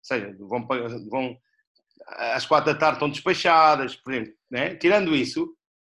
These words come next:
ou seja, o teu esforço físico para aguentar a tua adversária direta é muito maior, e claro que isso depois, a partir dos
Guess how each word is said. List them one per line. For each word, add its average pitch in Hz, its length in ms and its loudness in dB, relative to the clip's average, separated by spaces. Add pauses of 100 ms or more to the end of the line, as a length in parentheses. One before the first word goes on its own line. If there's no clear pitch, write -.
(160)
ou 143 100 -10
seja, 139 300 0
o 131 120 -10
teu 214 180 2
esforço 185 500 -2
físico 127 400 -6
para 135 140 0
aguentar 143 340 0
a 127 60 -2
tua 135 220 -8
adversária 113 640 -4 (420)
direta 113 400 -6
é - 140 -8
muito 123 280 -6
maior, 139 440 -2 (560)
e - 80 -14
claro 175 280 2
que - 100 -12
isso - 100 -16
depois, 110 200 -8
a 117 60 -6
partir 127 260 -8
dos 131 160 -4